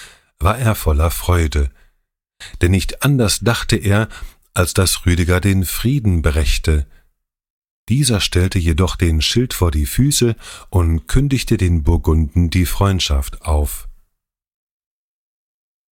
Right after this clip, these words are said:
Vergeblich mahnte ihn Gunther, der alten Liebe und Treue zu gedenken. "Wollte Gott, ihr wäret am Rhein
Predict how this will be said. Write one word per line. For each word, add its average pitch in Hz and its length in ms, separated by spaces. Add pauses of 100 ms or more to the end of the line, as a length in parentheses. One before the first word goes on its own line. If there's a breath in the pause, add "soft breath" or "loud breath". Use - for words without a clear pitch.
(960)
Vergeblich 101 680
mahnte 92 420
ihn 85 240
Gunther, 104 480 (420 loud breath)
der 90 360
alten 101 360
Liebe 104 440
und 90 260
Treue 82 400
zu - 200
gedenken. 95 640 (1300 soft breath)
"Wollte 113 340
Gott, - 300 (500 loud breath)
ihr 98 240
wäret 107 400
am 95 160
Rhein 92 440